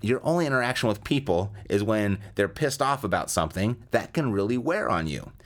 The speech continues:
And it can bring out the worst in people. I mean, those types of conditions and, and that type of business model,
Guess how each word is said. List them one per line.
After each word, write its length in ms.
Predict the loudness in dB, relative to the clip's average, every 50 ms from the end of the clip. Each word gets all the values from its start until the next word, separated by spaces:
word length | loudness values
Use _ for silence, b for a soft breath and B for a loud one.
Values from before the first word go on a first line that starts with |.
| B B B B B
And 160 | B 0 0
it 80 | 0 0
can 140 | 0 0 2
bring 260 | 2 0 0 0 0
out 220 | 0 -2 -2 0
the 80 | 0 0
worst 420 | 2 2 0 0 0 0 -2 0
in 120 | 0 0 0
people. 440 | -2 -4 -6 -6 -6 -10 -10 -12 -14 -20 _ _ B B B B B
I 40 | B
mean, 120 | 0 2
those 180 | 2 0 0 -2
types 260 | -2 -2 -2 0 0
of 140 | 0 -2 0
conditions 560 | 0 -2 0 0 0 -2 0 0 0 2 2
and, 200 | 0 0 0 0
and 120 | 0 0 0
that 180 | 0 -2 -2
type 220 | 0 0 0 2 2
of 160 | 0 0 0
business 320 | 0 0 0 0 -2 0
model, 400 | 0 0 2 2 0 0 -2 -6